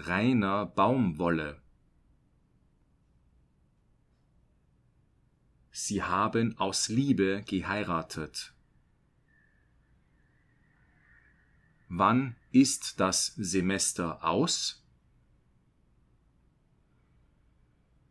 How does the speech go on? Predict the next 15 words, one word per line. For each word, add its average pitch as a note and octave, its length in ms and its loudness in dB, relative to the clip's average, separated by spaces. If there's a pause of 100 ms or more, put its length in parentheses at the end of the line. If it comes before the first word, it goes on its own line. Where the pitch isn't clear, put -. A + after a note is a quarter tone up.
(360)
Ich - 220 0
kann C#3 340 2
nicht B2 260 0
sehen. G2+ 640 0 (400)
Das - 260 -2
Licht C#3+ 340 0
ist - 380 -4
aus. - 560 0 (4000)
Ich - 240 -8
habe G#2+ 600 2 (160)
dieses F#2+ 460 -2
Jahr F#2 460 0
meine G2 440 -4
Ausbildung G#2 800 0
abgeschlossen. E2+ 1040 -4